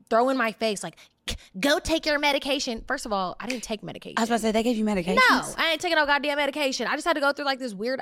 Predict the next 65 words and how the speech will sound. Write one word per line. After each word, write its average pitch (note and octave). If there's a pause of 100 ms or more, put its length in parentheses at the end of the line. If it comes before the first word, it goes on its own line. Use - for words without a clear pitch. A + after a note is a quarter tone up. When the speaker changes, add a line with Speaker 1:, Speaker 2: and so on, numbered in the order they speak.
Speaker 1:
like, A3
this A#3+
ther-, A#3+
this B3
type D4
of C4
therapy. B3
I F#3
forgot B3
what C4
it's -
called. A3
It's, F#3
like, G#3 (500)
D G#3
D A3+
E F3
or D#3+
E F#3+
D G#3+
D G3+
or C#3+
C -
D A3
D G3+
or -
I D#4+
don't C#4
know. A#3
Speaker 2:
P B3+
P A#3+
P. G#3+
Speaker 1:
Yeah, B3+
P C4
P C#4
P C4+
loan. G#3+
I A3
don't B3
know. A#3
Like, G#3+
it's B3
some, C4
it -
was B3+
some B3
type A#3+
of B3
therapy A3+
I G#3
had G#3
to G3+
do. G3+
This A#3+
was, D#4+
like, D#4+
a A#3
couple A#3
years G#3
ago, E3+
a -
few C#4
years A3+
ago. C3
So, F#3